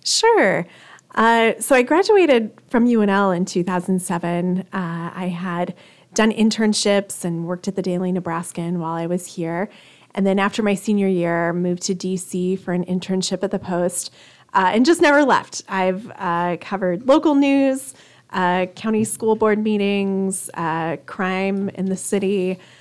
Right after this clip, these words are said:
uh, Maryland politics, higher education. And in twenty nine, or twenty fifteen,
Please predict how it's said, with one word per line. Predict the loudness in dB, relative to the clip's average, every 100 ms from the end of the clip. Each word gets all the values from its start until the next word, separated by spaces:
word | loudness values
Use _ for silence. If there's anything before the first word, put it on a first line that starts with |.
| -20 _
uh, | -4 -2 -2
Maryland | -2 0 2 2 0
politics, | 0 0 0 -2 -4 -8 -10 -10
higher | -2 2 2
education. | 0 -4 -4 -4 -2 0 0 0 -2 -6 -18 -20 _ _
And | -2 0 2 0 0 -4 -2
in | 0 0 0 0 -2 -2
twenty | -2 2 2
nine, | 2 0 0
or | 2 4 2 -2
twenty | -6 -2 -2
fifteen, | 0 -2 -2 -4 -2 -2 -2 -2